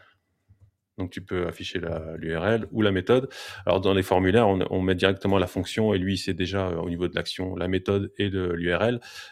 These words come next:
Mais on peut l'utiliser aussi dans mon component de navigation. Tu vois, au niveau de la navigation, au lieu de mettre, euh, un truc en dur, au niveau de l'U R L, bah, je mets index que j'ai été chercher point U R L.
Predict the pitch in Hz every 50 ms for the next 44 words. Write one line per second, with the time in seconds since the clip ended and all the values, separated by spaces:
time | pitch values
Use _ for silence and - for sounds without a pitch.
0 | - _ 95 104 - - 110 101 - 104 101 101 95 - - 101 98 95 98 104
1 | - - 101 101 - - - 113 110 104 - - - - - - - - _ -
2 | 107 104 95 - - - 104 101 98 - - 107 101 - 104 98 101 101 98 90
3 | 95 92 92 90 92 92 90 87 - - 127 - - _ _ _ _ _ _ _
4 | _ - _ _ _ _ _ _ _ _ - _ - - - - 92 101 104 98
5 | 95 98 92 92 92 92 92 90 95 92 - - 120 120 - - 117 110 110 113
6 | 107 101 104 110 117 - - - 90 87 90 87 85 - - 104 98 - - 98
7 | - - 85 85 82 95 123 135 - - - - - _ _ _ _ _ _ _
8 | _ _ _ _ _ _ _ _ _ _ _ _ _ _ _ _ _ - - -
9 | 107 98 95 95 92 90 92 90 92 92 95 113 117 113 - - - 92 87 85
10 | 85 87 87 92 95 - - 107 98 92 87 92 90 - - - - - - -
11 | - 87 85 87 82 82 90 - - - - - - 98 98 101 98 - - 95
12 | 95 - 98 92 90 87 82 82 - -